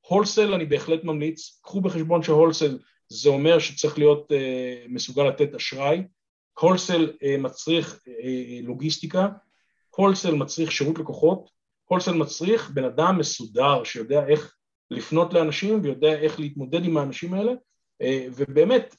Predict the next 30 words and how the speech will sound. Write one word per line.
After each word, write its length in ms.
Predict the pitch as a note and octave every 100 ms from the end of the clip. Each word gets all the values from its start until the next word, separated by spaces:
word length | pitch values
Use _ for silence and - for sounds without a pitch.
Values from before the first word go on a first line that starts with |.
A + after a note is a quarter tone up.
| -
אנחנו 280 | E3 E3+ G#3
מנסים 320 | E3 E3 F#3
לעזור 380 | D#3 C3+ D#3 D#3+
לאנשים 260 | C#3+ D#3
כמה 180 | D3 D3+
שיותר. 500 | D3+ B2+ - D#3 A3+ - _ _
יש 100 | D3
פה 180 | D3+ - F#3
גם 100 | F#3
עניין 260 | G#3 A#3
של 240 | F#3+ D#3 C3 _
יחסים 480 | - D#3 D#3 F3 F3+
אישיים, 500 | F#3+ F#3 F3 D#3 D3 - _ _
יש 80 | C#3
פה 200 | - E3+
הרבה 360 | D#3 D3+ D#3+ F#3
דברים 320 | F3 F3+ F3+
שצריכים 340 | F3+ D3+ E3+
לקחת 220 | D#3+ D#3+ D#3
בחשבון, 500 | C#3+ B2 B2 A3 C#4+ _ _ _ -
אה, 680 | C3 C3 C3 B2+ B2+ B2+ B2+ -
אבל 220 | A#2+ C#3
בהחלט 520 | B2+ C3+ - F#3 G#3
אני 120 | F#3+
ממליץ 680 | D#3+ D#3 C#3+ D3 E3 - -
לנסות 800 | C3 C3 B2+ A#2+ - A3 A3+ - _ _ _ _ _ -
לא 200 | B2+ F3+
רק 220 | G3 F#3+
להתמודד, 520 | F3+ D#3 D#3 C#3+ C#3+
אה, 280 | C#3+ C3 C3+